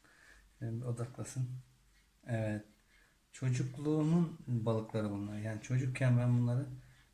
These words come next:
çok, çok, çok meraklıydım. Gördüğünüz gibi ürtebiliyorum artık.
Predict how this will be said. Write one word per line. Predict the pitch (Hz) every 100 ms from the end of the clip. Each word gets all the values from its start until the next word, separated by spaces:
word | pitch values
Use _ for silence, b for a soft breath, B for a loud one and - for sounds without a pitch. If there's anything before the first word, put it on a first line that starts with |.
| _ -
çok, | 131 127
çok, | - 127 127
çok | 127 123 123
meraklıydım. | 113 113 113 - 120 117 107 127 - - - _ _ _ _ _ _ _ b b b b b _ _ _
Gördüğünüz | 117 113 117 120 123 117
gibi | 113 123
ürtebiliyorum | 117 107 117 113 110 113 104 104
artık. | 104 -